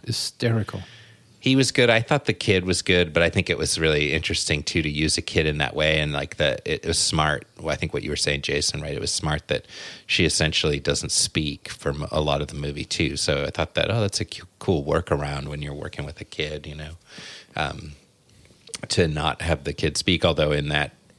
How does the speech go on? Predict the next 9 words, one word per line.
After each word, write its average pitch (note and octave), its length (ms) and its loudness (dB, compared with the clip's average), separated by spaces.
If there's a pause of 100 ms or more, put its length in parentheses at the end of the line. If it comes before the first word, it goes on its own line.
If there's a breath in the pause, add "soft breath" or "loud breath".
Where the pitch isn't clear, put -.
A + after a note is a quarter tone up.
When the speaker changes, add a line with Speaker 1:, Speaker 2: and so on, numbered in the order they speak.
(140)
Speaker 2:
regard, E2+ 480 0
too, G2 220 2
I - 20 -4
mean, C#2+ 160 -6
she - 240 0
was, - 460 -2
she - 160 0
was D2 220 -4
really D2 320 -4